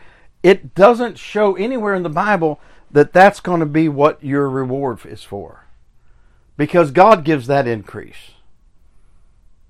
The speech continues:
Our labor is not leading somebody to Christ. It's la-, it's planting and watering. Now, we've lived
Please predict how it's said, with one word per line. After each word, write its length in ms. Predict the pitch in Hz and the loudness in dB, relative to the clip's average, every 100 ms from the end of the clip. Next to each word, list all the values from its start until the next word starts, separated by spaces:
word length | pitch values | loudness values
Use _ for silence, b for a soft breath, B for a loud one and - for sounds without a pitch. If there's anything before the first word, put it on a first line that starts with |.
| _ - _ _ - | _ -20 _ _ 2
Our 320 | 180 226 196 | 4 4 4
labor 840 | 185 226 240 139 107 120 123 - | 4 4 4 0 -2 -2 -8 -10
is 180 | 139 123 | -6 -2
not 280 | 165 196 147 | 2 2 2
leading 220 | 170 180 | -2 -2
somebody 340 | - 165 156 135 | -6 -4 -4 -6
to 80 | |
Christ. 640 | - 156 175 - - _ - - - - - - - - _ _ - - - _ _ _ _ _ - - - - | -10 -14 -14 -16 -20 _ -20 -20 -20 -20 -20 -20 -20 -20 _ _ -20 -20 -20 _ _ _ _ _ -20 -20 -20 -2
It's 220 | 143 - | -2 -2
la-, 200 | 110 127 | -2 2
it's 340 | 160 143 123 - | 2 0 -10 -6
planting 480 | 156 165 147 131 | -2 -2 -2 -8
and 100 | 120 | -8
watering. 480 | 107 131 - 90 107 _ _ - - _ _ _ _ - - - _ - - | -6 -4 -6 -10 -16 _ _ -20 -20 _ _ _ _ -20 -20 -20 _ -16 2
Now, 200 | 151 160 | 6 8
we've 300 | 202 226 175 | 6 4 4
lived 720 | 220 226 151 185 147 - | 6 8 6 2 -4 -20